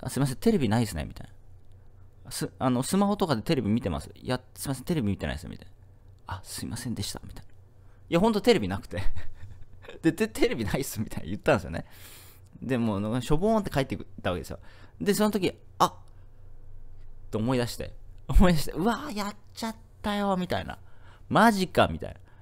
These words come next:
「お茶一杯出しとけばよかったな」、みたいな。「どうぞどうぞ」、みたいな。で、その動画を撮ったんですよ。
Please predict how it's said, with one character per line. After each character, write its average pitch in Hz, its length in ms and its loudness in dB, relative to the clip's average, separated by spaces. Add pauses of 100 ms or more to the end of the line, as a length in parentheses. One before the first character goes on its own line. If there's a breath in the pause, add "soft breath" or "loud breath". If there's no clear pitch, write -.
(280 soft breath)
「お 175 140 6
茶 262 180 6
一 262 120 4
杯 180 300 10
出 185 160 8
し 202 80 -2
と 190 80 4
け 160 100 4
ば 131 80 4
よ 120 60 4
か 120 80 6
っ - 80 0
た 104 100 4
な」、 98 100 4
み 98 140 0
た 80 140 -6
い 85 40 -4
な。 67 160 -10 (300)
「ど 135 120 2
う - 20 2
ぞ 120 60 -2
ど 127 120 2
う 117 40 2
ぞ」、 104 100 -2
み 90 80 -4
た 80 100 -12
い - 20 -14
な。 - 60 -16 (800 soft breath)
で、 156 80 -2
そ 233 180 4
の 359 160 4
動 359 220 8
画 320 100 0
を 294 80 0
撮 226 100 0
っ 214 60 -8
た - 100 -2
ん 73 40 -4
で - 40 -14
す - 40 -16
よ。 - 80 -16